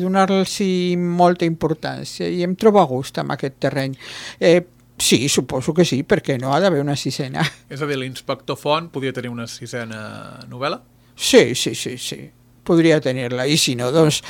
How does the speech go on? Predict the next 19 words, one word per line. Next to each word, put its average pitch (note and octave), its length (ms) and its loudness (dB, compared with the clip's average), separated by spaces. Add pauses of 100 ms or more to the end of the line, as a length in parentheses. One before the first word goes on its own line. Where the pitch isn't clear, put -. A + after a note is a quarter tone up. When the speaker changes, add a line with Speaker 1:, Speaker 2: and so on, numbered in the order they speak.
(120)
Speaker 1:
amb D#3+ 220 0
altres C#3 300 0
personatges, D3+ 640 0
però A3+ 160 2
vaja, D3+ 300 4
em D#3 140 0
sembla E3+ 280 2
que F3 80 0
l'inspector E3 400 0
Font, E3 300 0 (320)
com F#3+ 260 6
que G#3 100 6
no B3 200 6
els C#4 100 4
faig G#3 240 6
protagonistes, G3 920 6 (480)
doncs, E3+ 320 2 (720)
es A3 120 4
puc A3+ 220 4